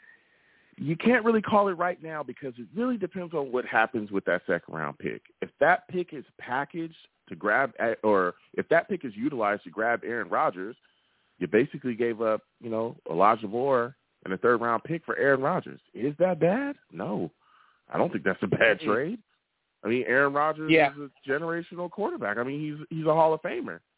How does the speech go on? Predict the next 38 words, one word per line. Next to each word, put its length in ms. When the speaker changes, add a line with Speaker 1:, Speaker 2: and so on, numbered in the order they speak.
Speaker 1:
You 100
know, 60
you 180
get 180
him 160
for 120
two 220
Speaker 2:
Yep. 160
Speaker 1:
to 0
three 180
years, 320
that 220
literally 480
opens 360
up 160
your 220
Super 240
Bowl 240
window. 480
No, 160
no 160
disrespect. 460
And 100
again, 140
Speaker 2:
Yep. 100
Speaker 1:
Elijah 340
Moore, 240
great 240
talent. 360
But, 180
uh, 320
come 140
on, 200
this 120
Speaker 2:
Yep. 100
Speaker 1:
is 60
Aaron 240
Rodgers. 420